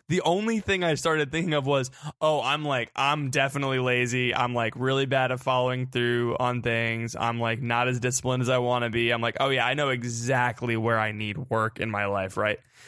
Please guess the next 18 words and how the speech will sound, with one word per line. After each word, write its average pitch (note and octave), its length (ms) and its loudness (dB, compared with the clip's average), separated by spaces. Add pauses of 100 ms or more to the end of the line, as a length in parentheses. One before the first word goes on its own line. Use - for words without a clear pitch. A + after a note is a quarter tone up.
(400)
And, C3+ 380 0
um, A#2+ 420 0 (460)
one D#3 300 0
of C#3 200 0
the, C3 260 2
one C#3 180 0
of C#3 40 0
the C3 80 2
other C3 140 2
people B2+ 280 0
in A#2 60 -2
the A#2 100 -2
in-service A#2 420 -2 (1120)
pointed C#3+ 260 0
out, C3+ 140 4
he C#3 60 2
was B2 120 0
like, A#2+ 220 -2